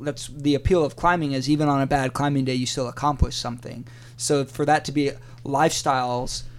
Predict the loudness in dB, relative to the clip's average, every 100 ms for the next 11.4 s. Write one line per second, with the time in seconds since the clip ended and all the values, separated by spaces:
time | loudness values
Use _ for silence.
0 | -12 0 2 6 6 6 4 4 4 6
1 | 4 2 -2 2 4 4 2 4 6 4
2 | 0 -10 -18 -18 -18 -16 -6 -4 -4 -8
3 | -4 0 2 2 2 2 2 2 2 4
4 | 4 4 0 0 0 0 0 -2 -6 -14
5 | -20 -16 0 4 6 8 6 6 4 6
6 | 4 4 2 0 4 6 4 0 -4 -6
7 | -10 -14 -16 -18 -4 2 4 6 4 4
8 | 6 4 4 2 2 2 -2 -6 -4 -4
9 | -2 -2 -2 -2 -2 2 4 4 2 2
10 | 0 -4 -6 -4 -2 -2 -2 -4 -2 0
11 | -2 -4 -4 -6